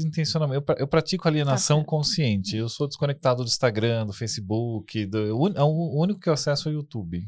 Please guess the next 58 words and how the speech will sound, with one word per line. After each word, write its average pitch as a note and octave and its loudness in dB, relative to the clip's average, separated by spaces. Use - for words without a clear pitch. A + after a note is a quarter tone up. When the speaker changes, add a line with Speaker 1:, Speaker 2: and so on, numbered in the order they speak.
Speaker 1:
Eu G#2+ -10
sou C3 -6
muito B2+ -2
alienado G#2+ 0
dessas F2+ -6
coisas G#2 0
intencionalmente. G#2+ -4
Speaker 2:
Mas A3 -4
sabe B3+ -4
que - -4
esse B3+ 0
é D#4 2
o D#4 -4
meu D4+ -4
sonho A3 0
de A3+ -2
vida, G#3+ -2
assim, G#3+ -2
ser A3 -2
cada A#3+ 0
vez B3 -2
mais A3+ 0
alienada A#3+ 2
dessa G#3 0
tecnologia G#3 0
que G3+ -6
meio G3 0
que G3+ -6
escraviza G#3 -2
a G3 2
gente, F#3 -2
porque G3 -2
toda B3 2
hora, F#3+ 2
gente, G3 -2
é A#3+ -2
isso, A#3+ -2
a F3 -2
gente, G#3 -2
o, F#3+ -6
o F#3 -10
celular, A3 2
a G#3+ 2
gente G3+ 4
brinca G#3 -2
lá G#3+ 0
na G#3 0
Start, G3 0
é G#3+ 2
uma A3 0
parte G#3 4
do A#3 -6
seu C#4 -4
corpo, A3+ -2
a F#3 0
gente G3 -2
não A3+ 0
fica C#4+ -2